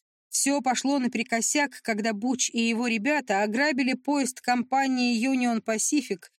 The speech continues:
в Уилкоксе, штат Вайоминг, сказала Лили. «Они взорвали паровоз с динамитом, и в течение двадцати четырёх часов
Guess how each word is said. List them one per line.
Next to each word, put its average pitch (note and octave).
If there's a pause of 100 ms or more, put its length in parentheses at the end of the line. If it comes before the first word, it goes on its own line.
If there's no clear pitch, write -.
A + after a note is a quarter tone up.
(320)
в A3
Уилкоксе, B3
штат -
Вайоминг, A3+
сказала F#3
Лили. E3+ (440)
«Они D#4+
взорвали C#4+
паровоз B3
с G3+
динамитом, A#3
и D4
в -
течение D4+
двадцати B3+
четырёх B3+
часов B3+